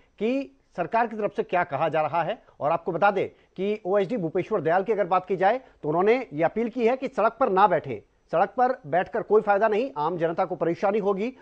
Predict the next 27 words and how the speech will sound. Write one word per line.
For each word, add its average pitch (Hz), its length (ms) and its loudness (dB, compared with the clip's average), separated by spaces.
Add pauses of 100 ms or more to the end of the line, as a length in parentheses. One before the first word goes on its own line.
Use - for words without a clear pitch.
(220)
और 220 220 6
लगातार 185 460 4
बातचीत 156 440 -2
की 220 140 -4
जा 226 140 6
रही 220 240 0
है। 254 180 0 (220)
पंचायत 196 440 0
मंत्री 170 300 -2
को 233 380 4
इसके 190 260 -2
लिए 208 160 0
अलग 190 260 2
से 226 360 0 (240)
यही 196 200 4
जिम्मेदारी 220 380 4
दी 214 120 2
है 240 80 4
कि 220 60 -4
वो 226 100 0
आपसे 175 240 0
बातचीत 160 360 -4
करें, 233 160 -2
आपकी 190 220 0
परेशानियों 175 480 -2
को 220 100 -4
सुने, 214 280 0